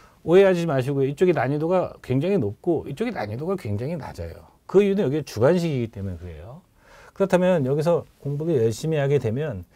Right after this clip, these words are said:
실기 시험 때 또 따로 공-, 어, 또다시 공부할 필요는 없고 여기 공부한 내용이 그냥 주관식으로 그대로 나오는 거구나 이렇게 생각하면 시험 준비에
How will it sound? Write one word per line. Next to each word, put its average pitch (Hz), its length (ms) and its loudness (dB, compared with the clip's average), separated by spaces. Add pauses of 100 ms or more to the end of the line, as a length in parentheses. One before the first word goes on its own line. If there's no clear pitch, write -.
(160)
실기 202 380 -2
시험 170 260 0
때 190 180 -2 (200)
또 254 120 -2
따로 226 280 4
공-, 156 240 -4 (220)
어, - 720 -12 (120)
또다시 240 320 2
공부할 139 380 2
필요는 196 240 -4
없고 160 380 -4 (420)
여기 135 220 0
공부한 170 460 2
내용이 170 180 -2
그냥 220 240 -4
주관식으로 147 520 -2
그대로 175 280 -2
나오는 151 340 0
거구나 143 440 -4
이렇게 120 220 -6
생각하면 123 680 -6 (460)
시험 160 500 -2
준비에 127 520 -2